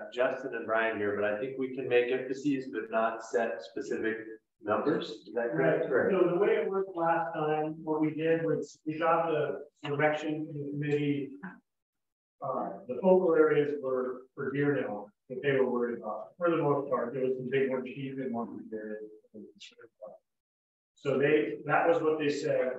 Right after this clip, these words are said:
Speaker 2: In these areas, we want higher harvest and reduced mining. Big game populations. And they did provide overall direction on the,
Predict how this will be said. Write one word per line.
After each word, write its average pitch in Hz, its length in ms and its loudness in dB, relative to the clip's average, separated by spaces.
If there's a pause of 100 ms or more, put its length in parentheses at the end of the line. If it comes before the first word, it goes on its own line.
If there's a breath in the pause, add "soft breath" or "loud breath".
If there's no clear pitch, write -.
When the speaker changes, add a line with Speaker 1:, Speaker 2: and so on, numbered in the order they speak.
Speaker 2:
In 123 140 -4
these 160 260 4
areas, 147 480 6
we 135 120 -4
want 135 360 -4 (920)
higher 170 220 6
harvest 151 520 2
and 127 140 -4
reduced 147 300 -2
mining. 135 500 0 (1200)
Big 127 220 -10
game 113 240 -10
populations. 104 800 -18 (1400 loud breath)
And 135 380 -2 (400)
they 127 260 0 (120)
did 165 260 4
provide 143 380 2
overall 143 560 2
direction 120 580 -4
on 117 400 -8 (600)
the, 127 180 -6